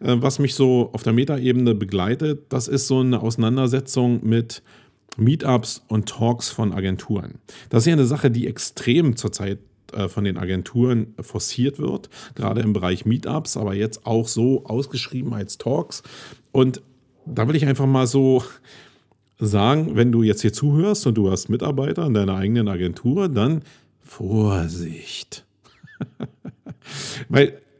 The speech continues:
also, äh, viele Leute, mit denen ich spreche, die sagen einfach, "Ey, da geht's um Informationsaustausch." Das glaube ich nicht. Ich glaube, <laughs> bei,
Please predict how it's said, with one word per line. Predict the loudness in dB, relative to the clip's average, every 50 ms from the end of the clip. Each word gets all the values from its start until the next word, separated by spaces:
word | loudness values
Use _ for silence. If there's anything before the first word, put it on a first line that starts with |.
| _ _ 4
also, | 4 4 4 4
äh, | 0 -2 -8 -12 -10 -6 -4 -4
viele | -2 0 0 2 4 4
Leute, | 6 6 6 6 4
mit | 2 2 2
denen | 2 2
ich | 0 0
spreche, | -4 -4 -4 -4 -2 -2 -2 -4 0
die | 0 0 0
sagen | 0 0 0 2 0 0 0
einfach, | 0 0 0 0 0 -2 -4 -4 -6 -8
"Ey, | -6 -4 -4
da | -4 -4
geht's | -6 -6 -4 -4
um | -2 -2
Informationsaustausch." | -2 -2 -2 -4 -4 -4 -4 -4 -4 -4 -4 -6 -8 -8 -10 -12 -14 -16 -16 -18 -20 -20 -20 -20 -20 -20 -20 -20 -20 -20 _ _ _ _ _ _ _ _ -20 -20 _ _ _ _ _ _ _ _ _ -16 -14 -6 -4
Das | -2 -2 0
glaube | 2 2 4 4 4
ich | 2
nicht. | 2 -2 -4 -6 -10 -14 -18 -20 _ _ -12 _
Ich | -8 0
glaube, | 4 4 6 6 4 2 -2
<laughs> | -2
bei, | 0 -4